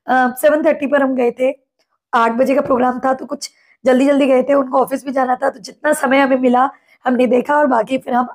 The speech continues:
आ गए थे। तो ये देखिए वर्किंग मॉडल है, ये सारी इंडिया की, अ, स्टेट टेरिटरीज,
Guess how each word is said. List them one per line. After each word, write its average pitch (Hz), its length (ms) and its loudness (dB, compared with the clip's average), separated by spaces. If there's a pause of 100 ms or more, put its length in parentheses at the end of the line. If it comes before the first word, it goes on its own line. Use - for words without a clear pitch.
आ 233 140 4
गए 277 180 0
थे। 277 200 0
तो - 420 -10
ये 254 80 2
देखिए 208 280 -4
वर्किंग 226 360 -2
मॉडल 277 320 2
है, 269 240 0 (380)
ये 269 120 2
सारी 269 380 2
इंडिया 269 240 0
की, 285 340 -8 (320)
अ, 240 140 2
स्टेट 269 440 2
टेरिटरीज, 277 640 0